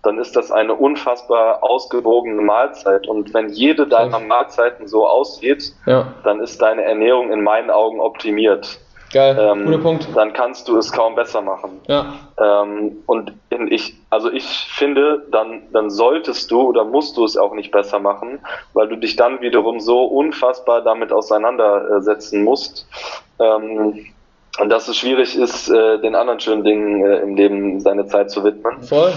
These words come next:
Speaker 1: Ähm, und dieser, dieser Optimierungsdrang, ähm, ist, ist auch nicht immer gut.
Speaker 2: Ja.
Speaker 1: Ähm, es, es gibt so einen Good-Enough-Wert,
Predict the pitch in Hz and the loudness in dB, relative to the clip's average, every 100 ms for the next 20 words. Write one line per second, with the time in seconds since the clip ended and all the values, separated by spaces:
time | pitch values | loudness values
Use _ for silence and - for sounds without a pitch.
0 | - - 107 104 104 104 104 104 104 - | -6 -2 2 4 2 0 -2 -2 -2 -6
1 | - _ _ 113 107 107 107 113 107 110 | -20 _ _ -4 -4 -2 0 2 4 4
2 | 110 107 107 104 110 107 104 104 113 - | 4 2 -2 0 2 4 2 0 -4 -6
3 | 117 123 139 135 120 104 104 110 123 139 | -4 2 2 2 -4 -4 0 2 0 -4
4 | 147 143 - - - - 110 107 110 110 | -12 -14 -16 -16 -18 -6 0 2 2 0
5 | 110 110 110 101 117 - - _ _ _ | -2 -2 0 0 0 -2 -12 _ _ _
6 | _ _ 104 117 - 117 120 127 113 120 | _ _ -2 0 2 2 0 -4 0 2
7 | 110 110 120 - - - - 139 104 104 | 0 -2 -6 -6 -12 -8 0 2 2 0
8 | 104 104 104 101 - 107 107 - - 107 | -2 -4 -6 -8 -2 -2 -2 -4 -4 -2
9 | - 131 - 123 120 117 110 120 120 113 | 0 -2 -2 0 0 -2 -2 0 2 2
10 | 123 - - 135 151 - - - | 0 -2 0 2 2 0 -10 -20